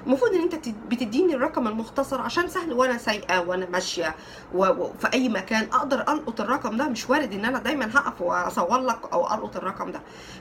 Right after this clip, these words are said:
فit's better ان انت يبقى عندك شورت نمبر. شورت نمبر ده تستخدمه في كل حاجه،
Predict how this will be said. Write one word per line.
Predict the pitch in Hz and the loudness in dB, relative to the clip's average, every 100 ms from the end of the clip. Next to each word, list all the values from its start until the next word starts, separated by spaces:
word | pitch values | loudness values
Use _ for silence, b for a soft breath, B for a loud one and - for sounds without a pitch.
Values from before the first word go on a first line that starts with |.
| - | -2
فit's | 240 226 - | -2 -4 -6
better | 427 370 | -4 -2
ان | 294 | 0
انت | 320 311 | -2 -2
يبقى | 254 - | -4 -2
عندك | 262 254 | -4 -4
شورت | - 262 262 | 0 0 0
نمبر. | 226 220 233 - | -4 -2 -6 -8
شورت | - 294 254 | -6 -4 -4
نمبر | 233 240 | -4 -4
ده | 214 | -4
تستخدمه | 220 - 185 185 226 | -8 -6 -4 -2 -2
في | 220 - | -4 -2
كل | 240 254 262 233 | 2 6 6 4
حاجه، | 214 208 196 233 | -4 -4 -4 -6